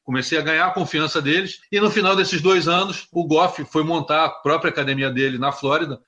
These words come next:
chamada Tournament of Tennis Academy, e aí me convidou pra ser como se fosse o assistant coach, ou o braço direito dele. Aquilo que eu fazia em Nova York, eu fui convidado por ele pra fazer isso na Flórida. E aí fiquei mais três anos, e depois desses cinco anos acabei voltando pro Brasil.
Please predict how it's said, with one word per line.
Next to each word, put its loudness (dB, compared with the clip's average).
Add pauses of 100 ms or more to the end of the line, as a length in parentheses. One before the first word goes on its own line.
chamada 0
Tournament 0
of 2 (220)
Tennis -2
Academy, -2 (260)
e 0
aí 2
me -2
convidou 0 (160)
pra 0
ser 0
como -4
se -10
fosse -2
o 4
assistant -2
coach, 0 (180)
ou 2
o -6
braço 0
direito 0
dele. 0 (220)
Aquilo -2
que -2
eu 2
fazia 2
em 2
Nova 2
York, 2 (120)
eu -4
fui -2
convidado 0
por 2
ele 2
pra 0
fazer 0
isso -4
na 0
Flórida. -2 (180)
E 0
aí 4
fiquei 0
mais 0
três 2
anos, 0 (140)
e 0
depois 2
desses 0
cinco -2
anos 0
acabei 0
voltando -2
pro -10
Brasil. -2